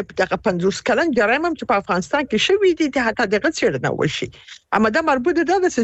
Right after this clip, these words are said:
څومره واقعاً موږ په همدې کې مثلاً ولس همغږی کېږي، لاس یو کوي، او دې لپاره یو قوي لابي پکار دی. نو معلوم ده هغه جرایم چې په د جمهوریت په وخت کې شوي، بین المللي،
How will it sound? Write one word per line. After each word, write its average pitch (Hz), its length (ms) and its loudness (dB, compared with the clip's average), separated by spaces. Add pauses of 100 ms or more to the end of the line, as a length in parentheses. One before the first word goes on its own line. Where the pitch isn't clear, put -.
(140)
څومره 359 200 2
واقعاً 220 480 0 (500)
موږ 240 160 2
په 247 140 0
همدې 214 360 -2
کې 262 80 0
مثلاً 185 680 0
ولس 196 500 2
همغږی 180 600 0
کېږي، 240 300 2
لاس 175 280 0
یو 165 100 2
کوي، 254 160 0
او 240 80 4
دې 190 100 -2
لپاره 214 260 0
یو 175 80 2 (100)
قوي 214 280 2
لابي 175 360 2
پکار - 420 -4
دی. - 240 -8 (540)
نو 254 80 4
معلوم 311 300 2
ده 392 80 0 (140)
هغه 339 200 0
جرایم 247 340 2
چې 285 160 -12
په 240 80 2
د 190 120 2
جمهوریت 185 420 2
په 214 100 0
وخت 180 260 0
کې - 20 4
شوي، 294 380 2
بین 285 140 0
المللي، 196 600 2